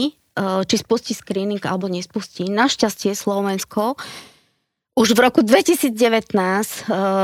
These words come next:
spustilo teda rok prevencie a,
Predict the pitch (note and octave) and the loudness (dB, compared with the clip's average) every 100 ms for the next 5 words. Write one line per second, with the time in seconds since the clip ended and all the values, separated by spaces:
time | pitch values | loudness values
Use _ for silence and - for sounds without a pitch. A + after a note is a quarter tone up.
0 | F#3 F#3+ F#3 F#3 - A3+ - G3+ G3+ G#3+ | 2 2 2 0 2 2 4 4 4 2
1 | G3 F#3+ F3+ F#3+ - G#3 F#3 F#3 F#3 F#3+ | 2 4 2 2 0 0 2 0 0 0
2 | F#3 F#3+ F#3 - F#3 F#3 F3 | 4 4 2 0 0 2 2